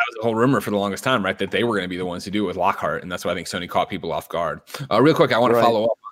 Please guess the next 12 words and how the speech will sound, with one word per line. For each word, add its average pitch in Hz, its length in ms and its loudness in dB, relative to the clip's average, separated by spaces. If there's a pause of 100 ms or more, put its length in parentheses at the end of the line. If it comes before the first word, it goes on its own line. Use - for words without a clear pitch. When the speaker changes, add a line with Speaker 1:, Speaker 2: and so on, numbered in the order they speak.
(140)
Speaker 1:
that, 85 120 -8
but 101 240 -2
in 143 480 0
the 113 500 2
chat, 90 420 -2 (160)
uh, 92 300 -2
John 113 400 0
B 117 160 2
X - 160 -2
thirty-two 107 400 0
says, 101 220 -2
"Greg, 127 360 4